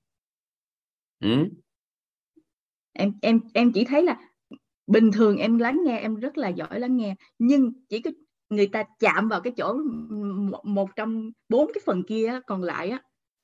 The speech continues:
Speaker 2: là tự khắc là nó có cái gì, nó có cái gì và em cần cái cân bằng cái đó đó, thưa thầy. Dạ.
Speaker 1: Thì em nói với chị nè, thời gian gần qua chị học quyết,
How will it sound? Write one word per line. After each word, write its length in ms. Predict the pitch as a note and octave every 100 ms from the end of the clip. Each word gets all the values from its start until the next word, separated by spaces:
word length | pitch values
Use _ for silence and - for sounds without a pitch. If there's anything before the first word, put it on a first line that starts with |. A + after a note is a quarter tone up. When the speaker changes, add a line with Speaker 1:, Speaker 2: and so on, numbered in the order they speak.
| _ _
Speaker 2:
là 160 | F#3+ F#3+
tự 120 | F#3 F3+
khắc 280 | - D4+ -
là 240 | B3 F3+
nó 380 | F3+ G#3+ E4 C5+ -
có 100 | B4+
cái 80 | C5
gì, 240 | D4+ F#3+ D4+ - _ _ _ _
nó 240 | - B3+ -
có 60 | G4
cái 120 | G4
gì 180 | C4 D#3+
và 100 | E3
em 140 | F#3
cần 220 | F#3 E3+
cái 100 | E3
cân 240 | G3 G#3 F#3+
bằng 180 | F3 -
cái 100 | G3+
đó 160 | G#3 C#4
đó, 60 | D4
thưa 60 | G3+
thầy. 140 | G3+ D3+ - _ _ _ _ _ _ _ _ _ _ _ _ _ -
Dạ. 180 | F3+ D3+ -
Speaker 1:
Thì 80 | F#2+
em 100 | G#2 -
nói 200 | A#2+ C3+
với 200 | C3+ B2+
chị 160 | E2 F#2+
nè, 540 | F#2+ F#2 F2+ D#2+ - _ _ _ _ _ _ _ _ _ _ _ -
thời 180 | G#2 G#2
gian 260 | A#2+ B2
gần 200 | A#2 G2+ G2+
qua 260 | A#2+ A#2+ A2+
chị 100 | G#2
học 200 | G#2 F2+ B2+
quyết, 300 | C#3+ D3+